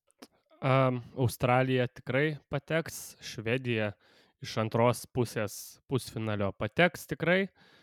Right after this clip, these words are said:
Vengrija dar, ne, ne, ne, čia ne ten žiūriu biškį. Nu gerai, šiaip iš tikrųjų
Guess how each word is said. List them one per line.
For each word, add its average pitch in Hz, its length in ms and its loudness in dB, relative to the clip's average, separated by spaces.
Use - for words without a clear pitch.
Vengrija 151 640 2
dar, 120 320 0
ne, 87 180 -14
ne, 104 520 -16
ne, 110 280 -4
čia - 200 -12
ne 101 120 -2
ten 110 280 -4
žiūriu 104 320 -4
biškį. 107 380 -14
Nu 185 80 6
gerai, 196 320 10
šiaip - 240 2
iš - 140 4
tikrųjų 165 400 12